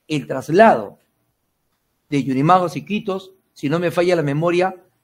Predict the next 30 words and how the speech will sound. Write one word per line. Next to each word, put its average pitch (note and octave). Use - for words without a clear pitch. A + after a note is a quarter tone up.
puede E3
ser E3+
hasta E3
de B2+
tres D#3
meses. D3+
La C3
madera D#3+
no D#3
llega E3+
en C#3+
forma E3
automática, D#3+
tiene E3+
que D3+
poner D3+
un D#3+
secado. D3+
Pero C#3
eso D#3+
no E3
quiere E3+
decir D3
que E3+
ellos E3
hacen D3+
para, D#3+
para D3
adulterar C#3
madera, D#3